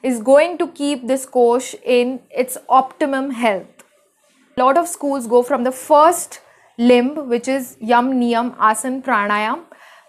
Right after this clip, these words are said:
pratyahar, dharana, and they believe that dhyana is a spontaneous process that happens when you are a, when you gain mastery over all these levels. Lot of schools teach dhyana directly, but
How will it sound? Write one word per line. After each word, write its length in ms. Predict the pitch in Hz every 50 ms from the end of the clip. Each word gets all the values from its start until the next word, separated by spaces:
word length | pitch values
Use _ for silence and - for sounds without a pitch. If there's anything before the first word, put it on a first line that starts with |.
| _
pratyahar, 720 | - 277 269 277 - - 339 320 302 294 302 294 294 285 240
dharana, 560 | 240 247 233 220 214 214 208 214 220 247 330 339 - - - - - - - - _ -
and 180 | 262 277 302
they 60 | 339
believe 480 | 359 277 311 294 311 330 349 370 330 262
that 220 | 262 277 262 233
dhyana 680 | 208 262 247 254 240 254 262 277 285 294 311 330 - -
is 140 | 269 269 240
a 80 | 285
spontaneous 1120 | 302 - - - - 311 277 277 277 277 277 262 - 330 311 311 311 311 311 302 320 320 -
process 640 | - - 277 240 214 220 220 - 254 247 240 -
that 180 | - 254 254 247
happens 580 | 220 220 214 208 - 233 233 240 254 269 233
when 220 | 226 208 233 233 240
you 140 | 240 247 254
are 160 | 247 247 247
a, 280 | 254 262 254 226 214 - _ _
when 220 | _ 220 233 240 240
you 100 | 254 247
gain 320 | 214 247 254 254 254 240
mastery 420 | 220 220 226 233 - - - 277
over 200 | 269 247 240 233
all 260 | 226 - 220 220 208 208
these 220 | 220 226 226 214
levels. 500 | 208 196 180 196 247 330 359 - - - _ _ _ - - - - - - - - _ _ _ _ _ _ _ _ _ _ _ _ _
Lot 160 | - 247 269 302
of 100 | 330 330
schools 440 | - - 339 330 349 349 320 -
teach 340 | - - 320 302 294 247 247
dhyana 400 | 202 285 240 226 233 254 254 254
directly, 640 | 226 233 214 233 226 226 - 254 262 285 294 311 311
but 400 | 269 208 226 240 240 254 240